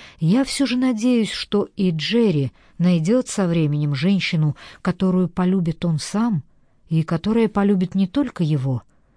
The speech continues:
но и моих детей, даст им всю ту заботу и то внимание, которых уже никогда не смогу дать им я. И все равно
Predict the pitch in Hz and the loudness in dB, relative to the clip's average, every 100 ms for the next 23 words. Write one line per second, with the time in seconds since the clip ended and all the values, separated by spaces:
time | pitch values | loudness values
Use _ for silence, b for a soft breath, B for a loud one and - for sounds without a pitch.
0 | _ _ _ - 156 160 165 185 226 180 | _ _ _ -4 0 2 2 0 -2 -4
1 | 139 - 147 135 - B B B 160 190 | -4 -4 -2 -2 -4 B B B -2 0
2 | 190 208 180 - 247 - 208 196 175 233 | 0 -2 -2 -2 -4 -2 -2 0 0 0
3 | 262 180 165 214 180 180 170 202 240 190 | 0 0 0 0 0 2 2 2 2 0
4 | 151 B B - 180 254 247 220 175 196 | -2 B B -10 -4 -2 -2 -2 -2 -2
5 | 208 - 160 135 147 190 180 160 - 143 | -2 -4 -6 -4 -4 -2 -2 -6 -6 -6
6 | 135 139 185 147 147 175 - 143 135 120 | -6 -6 -6 -4 -6 -6 -8 -8 -6 -6
7 | 117 - _ _ _ _ _ _ _ _ | -8 -12 _ _ _ _ _ _ _ _
8 | _ 180 165 - 185 185 185 208 156 | _ 0 0 0 -2 0 2 2 2